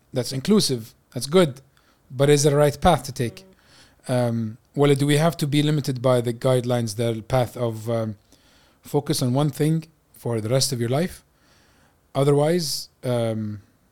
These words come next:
Speaker 1: we see T V shows all about this, and there's a T V show I'm watching, uh, based on a true story. It's this guy who was construction for all of his life. At forty-five, decided, "أنا بصير شرطي."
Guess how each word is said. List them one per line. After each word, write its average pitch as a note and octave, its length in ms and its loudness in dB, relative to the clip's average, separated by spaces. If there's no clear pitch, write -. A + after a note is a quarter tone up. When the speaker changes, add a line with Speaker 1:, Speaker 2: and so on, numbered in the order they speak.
Speaker 1:
we F3+ 260 2
see G#3+ 100 2
T - 20 -14
V D#3 40 0
shows C3 300 -2
all C#3+ 180 2
about C3+ 200 0
this, A#2 160 -4
and B2 80 -2
there's A#2+ 200 -8
a B2 60 -6
T B2+ 120 -4
V - 20 -4
show C3+ 140 -2
I'm B2 140 -2
watching, D3 200 -2
uh, C#3 40 0
based D#3+ 240 0
on D#3 100 2
a - 60 -8
true E3 180 0
story. D3+ 260 6
It's A2+ 200 -8
this A2+ 100 -8
guy B2+ 120 4
who A#2+ 160 0
was A2+ 80 -4
construction C3+ 500 -2
for A#2 180 -6
all C3 140 0
of A2 100 -4
his G#2 80 -8
life. E3 240 -4
At - 80 -8
forty-five, D#3 600 2
decided, D3+ 420 0
"أنا D3 100 -2
بصير C#3+ 220 0
شرطي." A2+ 320 -6